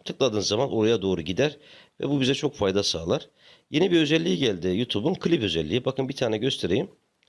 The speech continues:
Şimdi ben diyelim ki bu videomun, e, şey yapıyorum, basıyorum bir yere klip diye. Oradan bir on saniye,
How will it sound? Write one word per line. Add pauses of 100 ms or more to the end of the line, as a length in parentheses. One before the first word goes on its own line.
(280)
Şimdi
ben
diyelim
ki
bu
videomun,
e,
şey
yapıyorum,
basıyorum
bir
yere
klip
diye. (1160)
Oradan
bir
on
saniye,